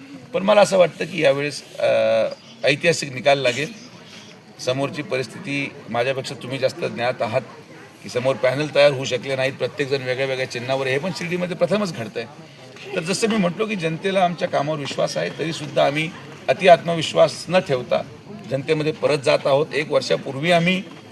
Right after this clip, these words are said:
या शिर्डीमधून जवळपास पाच हजार, साडेपाच हजाराचं मताधिक्य, अ, कमळ या चिन्हाला होतं. तेच मताधिक्य कमीत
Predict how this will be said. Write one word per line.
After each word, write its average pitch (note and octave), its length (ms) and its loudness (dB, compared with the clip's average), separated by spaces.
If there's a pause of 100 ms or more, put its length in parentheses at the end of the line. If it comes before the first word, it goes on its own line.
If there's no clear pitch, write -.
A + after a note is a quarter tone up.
या D3 160 6
शिर्डीमधून E3 600 -2
जवळपास D3 500 2
पाच - 360 2
हजार, C#3 220 2
साडेपाच C#3+ 440 2
हजाराचं C#3 280 0
मताधिक्य, C#3+ 640 4 (640)
अ, A#2+ 300 0 (100)
कमळ D#3 200 8
या D#3+ 100 10
चिन्हाला D3 340 2
होतं. A#2+ 280 -2 (320)
तेच A3 160 4
मताधिक्य F#3+ 560 -2
कमीत G3 280 0